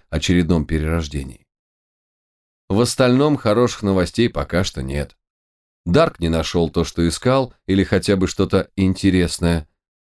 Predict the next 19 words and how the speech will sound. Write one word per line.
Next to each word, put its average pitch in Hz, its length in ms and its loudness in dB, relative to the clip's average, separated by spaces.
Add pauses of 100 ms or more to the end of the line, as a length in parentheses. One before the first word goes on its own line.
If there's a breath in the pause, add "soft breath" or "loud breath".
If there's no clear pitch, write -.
Разве 135 360 2
что 131 240 2
открыл 131 340 0
среди 117 320 0
скал 120 400 0
пару 117 300 0
новых 107 420 0 (180)
разновидностей 104 840 2
мобов. 107 560 -2 (560)
Что-то - 380 0
вроде 113 340 2
тушканчиков - 880 -2 (200)
с - 120 -12
непомерно 104 640 4
длинными 90 800 2 (120 soft breath)
и 90 120 0
тонкими 117 540 2
передними 98 500 2
конечностями. 87 920 -6